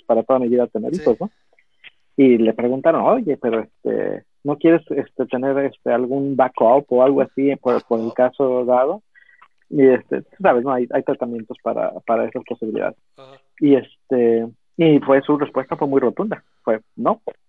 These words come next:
Speaker 1: a sus diecisiete años. Entonces también, este, es, es interesante ver que muchas veces, este, le quieres meter a fuerzas la duda de que es que cuando crezcas vas a, vas a tener, vas a cambiar de opinión.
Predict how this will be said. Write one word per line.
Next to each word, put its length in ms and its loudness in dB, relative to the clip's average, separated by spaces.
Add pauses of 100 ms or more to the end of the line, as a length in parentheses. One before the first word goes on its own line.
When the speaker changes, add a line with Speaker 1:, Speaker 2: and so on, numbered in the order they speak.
(360)
Speaker 1:
a 160 0
sus 120 -8
diecisiete 420 -4
años. 300 -4
Entonces 340 -2
también, 300 -6
este, 340 -4
es, 120 -2
es 180 -6
interesante 520 -2
ver 220 2
que 180 -2 (380)
muchas 300 2
veces, 240 2 (160)
este, 320 -2
le 160 2
quieres 280 4 (420)
meter 380 2
a 80 2
fuerzas 460 0
la 160 2
duda 380 2
de 140 0
que 180 -8
es 160 -8
que 100 -4
cuando 300 -6
crezcas 500 -6
vas 240 -8
a, 180 -8 (240)
vas 140 -4
a 60 -6
tener, 360 -2
vas 240 0
a 40 -18
cambiar 320 -4
de 80 -4
opinión. 380 -12